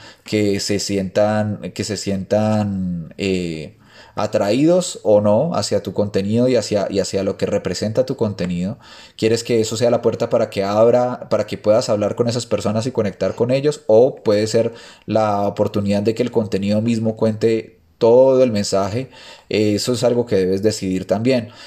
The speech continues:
Y también aprovechar lo que la gente consume, lo que la gente, eh, comúnmente ve y escucha, qué tipo de, de personas... Eh, perso-, qué p-, tipo de artistas, influenciadores,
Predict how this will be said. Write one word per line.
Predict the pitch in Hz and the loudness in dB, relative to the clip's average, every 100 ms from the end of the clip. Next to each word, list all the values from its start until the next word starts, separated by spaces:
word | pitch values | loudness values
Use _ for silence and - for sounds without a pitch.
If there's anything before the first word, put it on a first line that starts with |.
| - | -8
Y | 127 143 | 0 2
también | 165 139 123 127 | 2 2 2 2
aprovechar | 139 135 117 113 107 | 4 4 4 2 2
lo | 123 127 | 2 2
que | 127 110 - | 0 -2 -2
la | 98 95 | -4 -2
gente | 110 107 127 | -4 -2 -2
consume, | - 110 104 110 113 120 | 0 -2 -2 -2 0 2
lo | 120 110 | 2 0
que | - | -2
la | 92 | -4
gente, | - 101 95 110 107 - - | -4 -6 -2 -2 -2 -4 -6
eh, | 101 101 95 90 82 78 | -2 0 -2 -2 -6 -6
comúnmente | - 107 107 107 104 - 101 | -4 -2 -2 -2 -2 -4 -2
ve | 92 117 120 120 - | 0 2 2 0 -2
y | 101 | -4
escucha, | - 120 127 117 117 113 - - - | -4 0 0 2 -2 -2 -16 -14 -4
qué | 117 | -2
tipo | 127 123 131 | -2 2 4
de, | 127 113 104 - | 6 4 0 -4
de | 98 104 98 | -4 -2 -2
personas... | - 101 - 113 117 120 117 - | -2 -2 0 2 2 0 -2 -4
Eh, | 110 101 98 85 85 - _ - - | -2 -2 -2 -4 -10 -20 _ -18 -4
perso-, | 113 101 90 98 - | 0 0 -2 -4 -2
qué | 107 | -4
p-, | - 110 | -4 -4
tipo | 110 123 | 2 4
de | 113 | 4
artistas, | 98 120 120 - 110 | 2 -2 -2 2 2
influenciadores, | 110 101 104 101 95 101 113 113 110 107 | 2 0 0 0 0 4 6 6 4 0